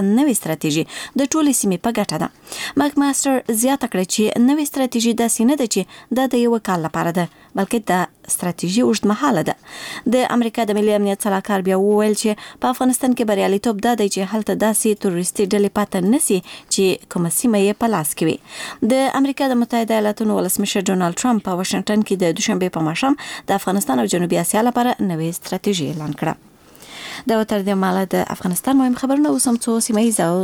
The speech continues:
نړیوال خبرونه. د پاکستان د وګړو شمیر په وروستیو دوو لسیزو کې دوه سوه اووه میلیونو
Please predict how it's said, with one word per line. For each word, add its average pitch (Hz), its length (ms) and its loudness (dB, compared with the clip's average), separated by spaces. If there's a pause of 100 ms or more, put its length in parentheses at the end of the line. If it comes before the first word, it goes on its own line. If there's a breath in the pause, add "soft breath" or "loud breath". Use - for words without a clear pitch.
(120)
نړیوال 180 540 0
خبرونه. 170 420 -2 (1500 loud breath)
د 269 220 4
پاکستان 320 420 0 (120)
د 294 100 4 (140)
وګړو 262 380 0
شمیر 262 280 0
په 233 140 2
وروستیو 233 580 2
دوو 220 240 2
لسیزو 226 400 0
کې 226 300 2
دوه 233 160 2
سوه 214 180 2 (100)
اووه 233 220 4
میلیونو 190 340 2